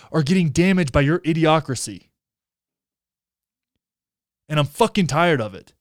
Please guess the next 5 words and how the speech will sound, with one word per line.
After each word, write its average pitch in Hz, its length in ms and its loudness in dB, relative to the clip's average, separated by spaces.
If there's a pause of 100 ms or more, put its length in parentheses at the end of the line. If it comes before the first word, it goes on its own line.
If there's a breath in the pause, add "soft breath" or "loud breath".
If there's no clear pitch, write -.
(580)
QAnon 185 580 2
is 160 160 -4
a 156 60 2
bigger 190 300 2
problem 202 480 2